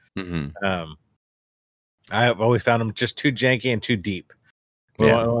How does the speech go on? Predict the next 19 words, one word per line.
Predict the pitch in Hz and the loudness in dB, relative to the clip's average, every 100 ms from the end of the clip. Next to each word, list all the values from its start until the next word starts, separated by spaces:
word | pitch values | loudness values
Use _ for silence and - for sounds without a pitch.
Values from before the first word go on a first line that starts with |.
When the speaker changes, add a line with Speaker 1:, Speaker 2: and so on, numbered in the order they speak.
| 117 | 0
Speaker 2:
those | 107 | 0
things, | 117 110 | 0 0
like, | 104 98 - | 0 -2 -4
I | 95 | -8
just, | 95 101 - _ - | -4 -4 -6 _ 0
I | 117 | 2
don't | 131 | 4
have | 120 107 | 2 2
the | |
time | 98 107 113 104 | 0 0 0 0
to | |
put | - 110 | 0 0
in | 107 104 95 _ | 0 -4 -12 _
that | 104 - | -6 -6
need, | 110 110 113 | -6 -6 -6
Speaker 1:
Yeah. | - 69 | -8 -8
Speaker 2:
that | 104 | -6
needs | 98 104 - | -6 -8 -6
to, | 107 | -4